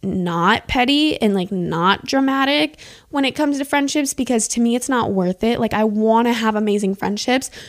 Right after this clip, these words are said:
So why am I gonna, like, put my friends in any position to be, like, petty with me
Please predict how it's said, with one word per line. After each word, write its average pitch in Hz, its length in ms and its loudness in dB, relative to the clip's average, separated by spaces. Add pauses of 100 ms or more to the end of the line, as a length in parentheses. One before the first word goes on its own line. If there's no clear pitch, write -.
(120)
So - 180 0
why 226 160 2
am 247 140 2
I 262 80 -2
gonna, 262 160 0
like, 226 200 0
put 214 540 0
my 208 140 0
friends 208 320 0
in 214 100 4
any 208 160 2
position 208 460 0
to 208 80 0
be, 208 120 0
like, 185 320 -2
petty 202 300 2
with 202 180 0
me 185 380 0